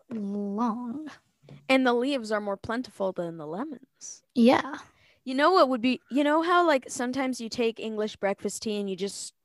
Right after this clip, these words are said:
Speaker 2: put a bunch of lemon in and then you put a bunch of sugar in?
Speaker 1: Yeah.
Speaker 2: And that's pretty much Snapple half and half, except less sweet and
Speaker 1: Yeah.
Speaker 2: more lime,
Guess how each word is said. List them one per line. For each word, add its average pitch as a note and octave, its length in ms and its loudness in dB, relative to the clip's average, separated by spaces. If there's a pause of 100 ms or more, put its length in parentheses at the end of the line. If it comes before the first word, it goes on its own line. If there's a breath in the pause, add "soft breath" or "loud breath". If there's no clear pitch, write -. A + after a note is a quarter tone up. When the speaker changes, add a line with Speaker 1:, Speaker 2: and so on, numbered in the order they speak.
(120)
Speaker 2:
put A3+ 160 2
a G3+ 60 0
bunch G3+ 260 -2
of F#3+ 80 -6
lemon G#3 320 -2
in G#3 240 -2 (440 soft breath)
and G3+ 160 -4
then G3 420 -2
you G3 160 -6
put G#3 320 -2
a G3+ 60 -2
bunch G3+ 320 -8
of F#3+ 360 -8
sugar G3+ 440 -6
in? G#3+ 340 -4 (1040)
Speaker 1:
Yeah. A#3+ 360 8 (600)
Speaker 2:
And A3+ 160 6
that's A3 180 2
pretty G#3 240 0
much G#3 220 -2
Snapple F#3+ 520 -4
half F#3 200 -2
and F#3+ 80 -6
half, F#3 380 -4
except F3+ 340 -6
less F3+ 260 -2
sweet F#3 360 -6 (260)
and G3+ 160 6
Speaker 1:
Yeah. G#3+ 240 8
Speaker 2:
more F#3 80 0
lime, F3+ 280 -6